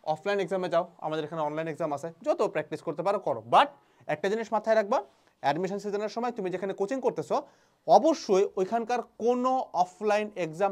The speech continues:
তুমি বাদ দিবা না। কিছু কিছু ক্ষেত্রে ডেইলি এক্সাম বাদ দিতে পারো, but never skip a weekly exam। উইকলি এক্সাম মানে স্কিপ করছো মানে তুমি মনে রাখবা যে তুমি একটা হাত বা একটা পা ছাড়া আসছো। So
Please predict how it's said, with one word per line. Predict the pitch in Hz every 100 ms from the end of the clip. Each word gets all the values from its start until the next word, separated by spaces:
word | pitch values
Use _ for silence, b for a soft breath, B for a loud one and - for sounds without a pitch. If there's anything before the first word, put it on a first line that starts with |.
| 185
তুমি | 170 170 139
বাদ | 139 135
দিবা | 156 156 120
না। | - b b b _
কিছু | 165 208
কিছু | 220 226
ক্ষেত্রে | 247 254 202
ডেইলি | 160 175
এক্সাম | 175 214 214
বাদ | 214 220
দিতে | 214 220
পারো, | 233 196
but | 180 165 170
never | 214 254 240
skip | - 233 233 - 151
a | 160 147
weekly | 226 214 220 170
exam। | 131 135 127
উইকলি | 190 233 214
এক্সাম | 202 240 214 _ 175
মানে | 180 185 180
স্কিপ | - 247 262
করছো | 247 254
মানে | 240 226
তুমি | 226 208
মনে | 233 226
রাখবা | 190 285 b b b
যে | 190
তুমি | 220 214
একটা | 208 180
হাত | 170 170
বা | 185
একটা | 185 185
পা | 156 170
ছাড়া | 151 123
আসছো। | - - _ _ _ _ - -
So | -